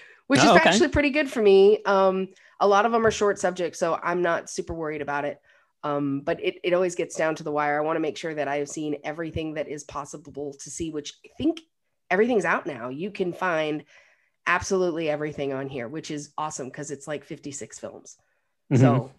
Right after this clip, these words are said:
Speaker 2: Yeah, I wanna say, I wanna say last year in the, uh, before podcast time, I think you had, like, thirty films to watch the last week. So you're doing way better than you were, uh,
Speaker 1: Yes.
Speaker 2: last year. So
Speaker 1: Yes, and I made it then. I will make it this time. No sweat.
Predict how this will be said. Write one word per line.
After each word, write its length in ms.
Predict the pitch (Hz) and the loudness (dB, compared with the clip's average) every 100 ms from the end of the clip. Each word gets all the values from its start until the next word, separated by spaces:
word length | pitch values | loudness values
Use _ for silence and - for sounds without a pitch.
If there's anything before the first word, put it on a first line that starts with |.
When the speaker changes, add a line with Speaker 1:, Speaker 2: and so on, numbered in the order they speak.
| _ _ _ _ _ | _ _ _ _ _
Speaker 2:
Yeah, 200 | - 110 | 2 4
I 60 | 113 | 8
wanna 220 | 135 262 | 8 6
say, 340 | - 262 110 131 | 4 2 2 4
I 60 | 127 | 6
wanna 140 | 233 | 6
say 120 | - | 6
last 380 | 120 160 233 - | 6 6 4 2
year 240 | 107 113 - | 4 4 2
in 160 | 117 | 2
the, 180 | 120 117 | 4 4
uh, 120 | 107 | 4
before 340 | 110 117 143 120 | 2 4 4 4
podcast 500 | 139 170 110 110 - | 4 2 -2 -4 -2
time, 260 | 117 107 | 0 0
I 60 | 104 | 2
think 200 | 147 131 | 2 6
you 80 | 127 | 6
had, 160 | 123 | 6
like, 220 | 117 101 - - - | 4 0 -6 -20 -2
thirty 280 | - 190 165 | 6 8 8
films 320 | 135 120 113 | 8 6 6
to 80 | 127 | 6
watch 300 | 113 110 - | 6 6 2
the 60 | |
last 260 | 113 110 - | 2 2 2
week. 280 | 107 110 - | -2 -2 -6
So 200 | - 120 | 4 6
you're 160 | 127 185 | 8 8
doing 300 | 185 143 127 | 8 8 8
way 140 | 170 | 8
better 200 | 170 117 | 8 6
than 140 | 113 | 6
you 120 | 113 113 | 4 4
were, 280 | 117 113 - - - - | 4 4 0 -18 -20 -4
uh, 140 | 101 104 | 0 0
Speaker 1:
Yes. 100 | 117 | -2
Speaker 2:
last 160 | - | 0
year. 200 | 110 104 | 2 2
So 300 | 101 - 95 - _ _ - | 0 -2 -4 -6 _ _ -12
Speaker 1:
Yes, 460 | 135 76 - - - | -8 -8 -10 -14 -10
and 220 | 160 160 151 | -4 -2 0
I 160 | 151 | 0
made 260 | 151 160 233 | 2 0 -2
it 180 | 262 - | -4 2
then. 480 | 214 233 269 277 - | 2 4 4 2 -2
I 120 | 143 | -10
will 140 | 127 107 | -12 -10
make 280 | 110 131 | -12 -6
it 100 | - | -6
this 180 | - 131 - | -6 -12 -14
time. 340 | - - - - | -16 -16 -18 -12
No 280 | 123 101 | -10 -10
sweat. 560 | 135 - 131 - - - | -8 -8 -8 -14 -16 -18